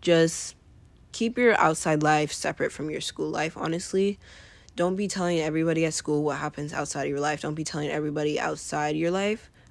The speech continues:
I mean, outside your school life, um, everything that happens at school. A lot of cross-contamination. Um,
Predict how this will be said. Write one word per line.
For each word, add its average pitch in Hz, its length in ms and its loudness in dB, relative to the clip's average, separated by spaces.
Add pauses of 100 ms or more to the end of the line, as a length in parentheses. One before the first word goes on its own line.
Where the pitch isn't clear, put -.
I - 20 0
mean, 165 140 2
outside 156 340 0
your 170 80 0
school 170 220 -2
life, 175 320 0 (300)
um, 147 500 -4
everything 156 320 -2
that 147 80 -2
happens 147 340 -6
at 139 100 -6
school. 165 480 0 (200)
A - 20 -6
lot 151 340 0
of 151 120 -4
cross-contamination. 151 1200 -6 (420)
Um, 151 560 -2